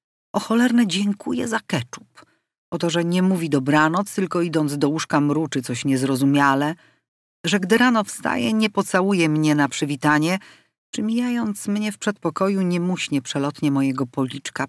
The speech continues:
po to, by mnie dotknąć. Już prędzej odepchnie mnie, bo mu przeszkadzam w drodze do szafy czy półki z butami. Jasne, to drobiazgi. Nieistotne, prawda? "Czepiasz się",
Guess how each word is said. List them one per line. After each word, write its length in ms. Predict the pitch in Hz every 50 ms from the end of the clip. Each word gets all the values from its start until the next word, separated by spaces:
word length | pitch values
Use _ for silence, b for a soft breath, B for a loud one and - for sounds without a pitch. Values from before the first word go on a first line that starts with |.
| _ _
po 140 | - 196 202
to, 200 | _ - 202 190
by 200 | 165 156 170 160
mnie 240 | 160 160 156 156 143
dotknąć. 840 | 127 123 135 113 - - - - - 117 107 - - - - - B B B B B B B _ _ _ _ -
Już 160 | 226 208 -
prędzej 480 | - - 269 294 277 254 247 233 226 208
odepchnie 580 | 175 151 139 170 190 - - - - 226 214
mnie, 240 | 208 208 202 202 196
bo 120 | 175 180 180
mu 160 | 180 170 156
przeszkadzam 600 | - - 151 - - - 180 165 160 156 151 143
w 80 | 135
drodze 320 | 135 147 156 185 170 156 135
do 100 | 139 123
szafy 320 | - - 160 165 - 160
czy 120 | 143 - -
półki 420 | - - 160 151 139 123 - 143
z 60 | 123
butami. 520 | 120 135 131 123 - 123 127 - - - - _ _ _ _ _ _ _ _ _ _ _ _ _ _ _ _ _ _ _ _ _ _ _ _ -
Jasne, 480 | 311 311 269 180 - - - - 147 143 - _ _ _ _ _ _ _ _ _ _ _ _ -
to 100 | - 214
drobiazgi. 840 | 208 220 247 254 262 285 285 - - 160 131 127 135 139 - 147 143 b b b b b b b _ _ _ _ _ _ _ _ _ _ _ _ _ _ _ _ _ _ -
Nieistotne, 880 | - 208 226 226 226 226 - - - 269 277 - - - 226 226 - -
prawda? 600 | - - - - - 147 151 156 175 180 185 180 175 - _ _ _ _ _ _ _ _ _ _ _ _ _ _ _ _ _ _ _ _ _ - -
"Czepiasz 680 | - - 165 156 160 160 165 160 - - 143 135 -
się", 320 | - - - 135 131 131